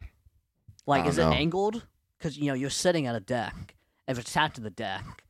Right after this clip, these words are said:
Speaker 1: like, if it's, like, straight out, like, if it's like this,
Speaker 2: Uh-huh.
Speaker 1: you would have to be, like, you would have to be, like, up like this,
Speaker 2: <laughs>
Speaker 1: gaming. And I just don't think this works very well.
Speaker 2: I,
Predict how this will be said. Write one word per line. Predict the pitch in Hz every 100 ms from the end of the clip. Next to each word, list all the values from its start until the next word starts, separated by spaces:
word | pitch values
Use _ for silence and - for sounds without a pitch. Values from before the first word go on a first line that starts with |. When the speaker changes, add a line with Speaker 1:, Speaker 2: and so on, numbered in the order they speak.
| _ _
Speaker 1:
like, | - 110
if | 117
it's, | -
like, | 139 _ -
straight | 131 139
out, | 135
like, | 127 -
if | 113
it's | 110 - - 202 _ - - - -
like | _ _
this, | _ _ _ _ _ - 101
Speaker 2:
Uh-huh. | - 123 135 - - -
Speaker 1:
you | 139 151
would | 165
have | 170 -
to | 147
be, | 151 147
like, | 135 127 - - - _ - - - _ - - - - - -
you | 151
would | 165
have | 196
to | 202
be, | 190 185 -
like, | 147 -
up | 156 165
like | 147 135 135
this, | 117 160 -
Speaker 2:
<laughs> | 170
Speaker 1:
gaming. | 165 120 170 196 220 - - 269 254 - 160 - - _
And | 151
I | 139
just | 151 147
don't | 156 147
think | 151 120
this | 131 120
works | 117 -
very | 117 104
well. | 104 104 110 -
Speaker 2:
I, | 139